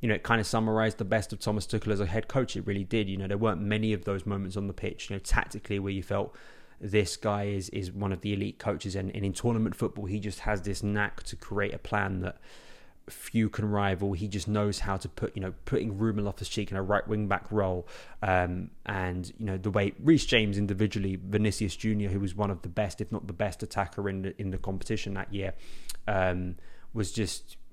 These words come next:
remarkable. It really was. And Chelsea, you know, Luka Modric, you know, passed from the heavens, and Karim Benzema, seeing his performance at Stamford Bridge in the first leg, one of the best striker performances I've seen in years. Um, you know, it,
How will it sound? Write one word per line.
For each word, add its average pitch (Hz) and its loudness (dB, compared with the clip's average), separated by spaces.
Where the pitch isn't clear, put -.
remarkable. 101 2
It - 0
really 98 0
was. 95 0
And 92 -2
Chelsea, 98 2
you 104 0
know, 95 6
Luka 113 6
Modric, 107 4
you 110 0
know, 98 0
passed 104 4
from 104 0
the 95 0
heavens, 95 2
and 95 -4
Karim 98 2
Benzema, 98 0
seeing 110 4
his 101 2
performance 98 -4
at 90 -10
Stamford 95 -6
Bridge 95 -2
in 90 -2
the 87 -4
first 101 0
leg, 92 0
one 95 -2
of 92 -4
the - -4
best 98 0
striker 98 0
performances 95 -2
I've 92 0
seen 92 -4
in 87 -6
years. 95 0
Um, 87 4
you 107 0
know, 87 -2
it, - -6